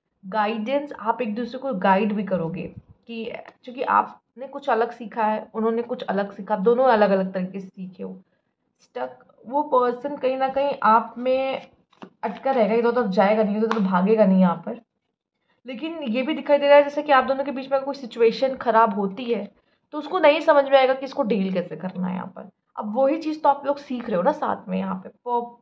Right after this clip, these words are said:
propose, वो आपको propose करेंगे यहाँ पर, उनकी तरफ से proposal आएगा, वो आपको, अ, सबसे पहले propose करेंगे bond। हम्म,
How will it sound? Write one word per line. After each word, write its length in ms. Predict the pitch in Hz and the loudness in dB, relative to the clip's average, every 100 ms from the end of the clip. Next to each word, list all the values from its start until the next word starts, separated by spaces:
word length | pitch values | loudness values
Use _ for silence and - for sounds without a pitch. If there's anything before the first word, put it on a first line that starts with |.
| _ | _
propose, 480 | 254 240 254 311 311 | -12 -6 -4 -4 -2
वो 80 | 254 | 2
आपको 260 | 233 226 247 | 2 2 -4
propose 540 | 233 233 233 254 262 | -6 -2 -2 -2 -4
करेंगे 380 | - 233 233 233 | -6 -4 -2 -2
यहाँ 280 | 220 214 208 | 0 -2 -2
पर, 180 | 247 262 - _ _ _ _ | -6 -8 -16 _ _ _ _
उनकी 260 | 240 233 277 | -10 -8 -4
तरफ 220 | 269 254 | -4 -4
से 80 | - | -6
proposal 560 | - 233 214 208 220 214 | -6 -4 -4 0 0 2
आएगा, 360 | 196 214 226 - _ _ 190 | 0 -2 -6 -10 _ _ -12
वो 140 | 233 | -4
आपको, 720 | 240 233 - - 220 220 214 | -2 -4 -8 0 2 2 2
अ, 580 | 214 - 196 190 190 185 - _ _ _ 226 | -2 -6 -6 -2 -2 -2 -6 _ _ _ -20
सबसे 200 | - 220 | -16 -8
पहले 180 | 214 | -6
propose 420 | 214 202 185 202 - | -6 -12 -12 -14 -8
करेंगे 300 | 196 196 190 | -6 -4 -4
bond। 460 | 180 185 190 240 - - _ _ _ _ _ _ _ _ _ _ _ _ _ _ _ _ | -2 0 2 0 -6 -18 _ _ _ _ _ _ _ _ _ _ _ _ _ _ _ _
हम्म, 480 | 262 247 208 185 202 | -10 -6 -4 -4 -6